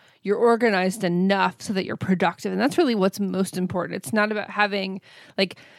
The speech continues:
super fancy display storage and, you know, having this, you know, hyper organized system. If you can't find anything, it doesn't, it doesn't mean anything at all.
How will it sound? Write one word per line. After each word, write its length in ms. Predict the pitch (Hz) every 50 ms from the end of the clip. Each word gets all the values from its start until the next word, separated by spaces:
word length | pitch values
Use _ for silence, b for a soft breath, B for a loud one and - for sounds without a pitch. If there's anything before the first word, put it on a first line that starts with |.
| b b b b -
super 340 | 233 - 330 339 247 262 269
fancy 380 | - - 302 294 262 285 277 226
display 440 | 233 240 - - - 302 285 285
storage 720 | 302 - - 285 269 262 262 262 254 247 247 240 233 220
and, 160 | 233 220 214 214
you 80 | 214
know, 180 | 208 202 196 202
having 400 | 208 254 269 254 240 247 240 220
this, 340 | 220 220 220 - - - - - -
you 160 | - 226 214
know, 160 | 202 185 190
hyper 420 | 190 - - 233 226 226 - 226
organized 600 | - 175 208 214 208 226 220 202 190 190 196 -
system. 300 | - 339 330 - - 208
If 120 | 196 202 -
you 60 | 202
can't 360 | - - - 220 180 - 175
find 320 | - - 190 202 240 247 233
anything, 360 | 202 185 190 - 185 175 170
it 80 | 165
doesn't, 380 | 185 180 165 180 156 127 - -
it 100 | 185 180
doesn't 300 | 185 180 165 170 156 175
mean 180 | 180 190 196 180
anything 300 | 170 170 165 170 147 117
at 100 | - -
all. 480 | - 180 196 202 175 120 101 117 -